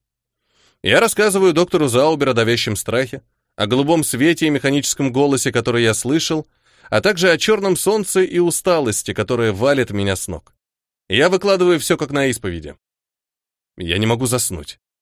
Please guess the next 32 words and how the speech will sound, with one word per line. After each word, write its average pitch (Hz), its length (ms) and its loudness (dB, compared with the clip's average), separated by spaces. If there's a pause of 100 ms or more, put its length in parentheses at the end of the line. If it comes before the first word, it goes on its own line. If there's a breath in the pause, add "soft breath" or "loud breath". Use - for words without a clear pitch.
(260)
А 95 120 -2
когда 107 280 0
засыпаю, 120 560 0
хожу 117 280 -2
по 127 140 -2
комнате, 139 420 0
будто 117 280 -4
лунатик, 139 580 0
и 95 140 -2
потом 113 360 0
ничего 123 340 0
не 110 100 2
помню. 82 400 -8 (680 soft breath)
Иногда 127 360 0
капралу 170 400 2
Усилию, 156 540 2
с - 60 -10
которым 110 300 -2
я 110 140 0
живу, 110 320 0
приходится 110 500 -4
поднимать 113 440 0
меня 110 200 0
с - 60 -10
пола. 92 380 -4 (680)
Это 110 280 0
началось 123 460 0
вскоре 117 380 0
после 104 340 -2
случившегося 110 720 -4
в - 60 -14
Кумише. 117 460 -4